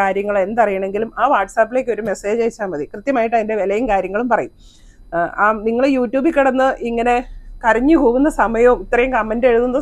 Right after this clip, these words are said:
സമയവും ഒന്നും വേണ്ട. ആ മെസ്-, WhatsApp-ലേക്ക് ഒരു മെസ്സേജ്, "ഇന്ന പ്രോഡക്റ്റിൻ്റെ റേറ്റ് എത്രയാണെന്ന്" ചോദിച്ചു കഴിഞ്ഞിട്ടുണ്ടെങ്കിൽ അതിൻ്റെ മറുപടി കൃത്യമായിട്ടും തന്നിരിക്കും. അപ്പോൾ പുതിയൊരു പ്രോഡക്റ്റുമായി നമുക്ക് അടുത്ത വീഡിയോയിൽ കാണാം.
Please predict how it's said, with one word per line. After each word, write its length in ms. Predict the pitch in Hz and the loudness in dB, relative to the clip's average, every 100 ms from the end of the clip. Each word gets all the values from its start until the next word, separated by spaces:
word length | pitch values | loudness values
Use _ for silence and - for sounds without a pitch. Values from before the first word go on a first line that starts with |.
| 262 | -2
സമയവും 280 | 208 262 240 | 0 0 2
ഒന്നും 280 | 247 320 349 254 | 2 4 4 2
വേണ്ട. 200 | 214 208 - - - - - 214 | 2 0 -2 -6 -20 -20 -4 -2
ആ 40 | 220 | 0
മെസ്-, 200 | 196 - 208 | -2 0 2
WhatsApp-ലേക്ക് 560 | 220 - 233 233 226 214 | 2 2 0 0 0 -2
ഒരു 60 | 214 | -2
മെസ്സേജ്, 320 | 175 - 196 185 | -2 -2 -2 0
"ഇന്ന 100 | 226 247 | -2 0
പ്രോഡക്റ്റിൻ്റെ 460 | 220 202 233 233 226 214 | 4 2 2 -2 -2 -2
റേറ്റ് 220 | 190 214 | -2 -4
എത്രയാണെന്ന്" 360 | - 190 202 196 | -2 -2 -2 -2
ചോദിച്ചു 200 | 196 208 | -2 -4
കഴിഞ്ഞിട്ടുണ്ടെങ്കിൽ 560 | 185 185 190 190 190 330 - - | -6 -6 -4 -2 0 -2 -4 -8
അതിൻ്റെ 260 | 185 196 294 226 | -6 -6 -8 -6
മറുപടി 300 | 165 190 214 196 | -6 -4 -6 -6
കൃത്യമായിട്ടും 520 | 185 208 170 170 196 | -6 -4 -2 -4 -4
തന്നിരിക്കും. 360 | 196 170 - - - - - - | -4 -6 -10 -18 -20 -20 -20 -8
അപ്പോൾ 140 | - 339 | -4 0
പുതിയൊരു 280 | 320 370 302 | 2 2 2
പ്രോഡക്റ്റുമായി 480 | 233 214 202 202 190 | 2 2 0 -6 -4
നമുക്ക് 220 | 185 175 370 214 | -4 -4 -4 -4
അടുത്ത 200 | 185 165 180 | -4 -6 -8
വീഡിയോയിൽ 260 | 170 165 160 | -6 -6 -4
കാണാം. 200 | 165 285 | -4 -6